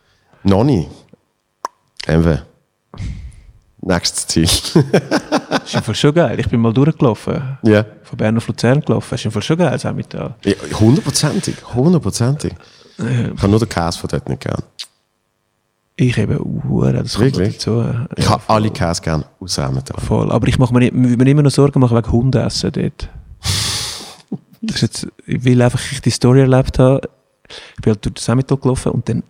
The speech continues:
Speaker 2: dann red-, redest du halt mit, wenn du laufst, redest du
Speaker 1: Mhm.
Speaker 2: eigentlich mit noch viel mehr Leuten als sonst.
Speaker 1: Mhm.
Speaker 2: Und dann bin ich in einem Restaurant gewesen, äh, wo ich übernachtet habe, in so einer, in so einer Gaststätte. Und dort hat mir halt der Koch das erzählt, weil ich hätte nicht geglaubt, dass das Kli-, ist so ein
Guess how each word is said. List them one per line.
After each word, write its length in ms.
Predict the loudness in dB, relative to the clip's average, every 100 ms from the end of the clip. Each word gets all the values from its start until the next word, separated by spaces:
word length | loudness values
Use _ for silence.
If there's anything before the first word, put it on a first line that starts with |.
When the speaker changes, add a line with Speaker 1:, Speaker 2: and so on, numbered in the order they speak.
| _
Speaker 2:
dann 180 | -4 -4 -2
red-, 180 | -2 -2 -2
redest 200 | -2 -2
du 40 |
halt 80 | -2
mit, 180 | -4 -6
wenn 140 | -6 -2
du 80 | 0
laufst, 500 | 2 0 -2 -6 -6
redest 260 | -4 -2
du 20 | -2
Speaker 1:
Mhm. 40 |
Speaker 2:
eigentlich 120 | -2
mit 140 | -6 -6
noch 80 | -8
viel 300 | -2 0 2
mehr 160 | 0 0
Leuten 260 | -2 -2
als 120 | -4 -2
sonst. 240 | -2 -4 -4
Speaker 1:
Mhm. 260 | 0 2 0 -2 -14 -20 _ -4
Speaker 2:
Und 160 | -2
dann 140 | 0 0
bin 100 | 2
ich 80 | 2
in 80 | 2
einem 100 | 4
Restaurant 400 | 4 2 2 0 0
gewesen, 380 | 2 4 4 -2 -8
äh, 300 | -2 2 2
wo 60 | 2
ich 80 | 2
übernachtet 500 | 4 2 2 0 0
habe, 180 | 2 4
in 80 | 2
so 80 |
einer, 140 | 2 2
in 80 | 2
so 80 | 0
einer 100 | 2
Gaststätte. 520 | 0 0 2 0 0 -6 -10 -18 -20 -20 -20 _ 0
Und 220 | 2 4
dort 220 | 2 2
hat 120 | 0
mir 160 | 2 2
halt 160 | 2 0
der 60 |
Koch 320 | 0 0 -2 -4
das 180 | -4
erzählt, 480 | -6 0 2 2 -2
weil 100 | 0
ich 140 | 2 2
hätte 140 | 4
nicht 220 | 4 4
geglaubt, 400 | 4 4 4 2 -4
dass 120 | -6
das 60 |
Kli-, 220 | 0 0 0
ist 100 |
so 80 |
ein 40 | -2